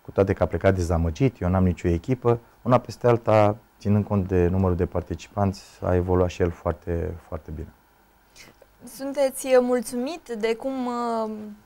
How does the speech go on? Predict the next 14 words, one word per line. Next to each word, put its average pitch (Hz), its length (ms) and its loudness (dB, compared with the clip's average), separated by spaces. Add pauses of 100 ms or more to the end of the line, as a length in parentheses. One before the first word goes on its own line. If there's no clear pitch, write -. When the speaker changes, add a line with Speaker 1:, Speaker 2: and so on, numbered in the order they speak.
(140)
Speaker 2:
s-a 226 120 -2
desfășurat 233 680 -2
acest 220 300 -8
campionat, 208 680 -8
uh, 208 220 -6
de 214 80 -4
modul 226 380 -4
cum, 226 280 -6
uh, 214 80 -6 (360)
au 196 260 2
evoluat, 226 720 2
uh, 196 300 0
elevii 202 300 -8
dumneavoastră? 202 720 -8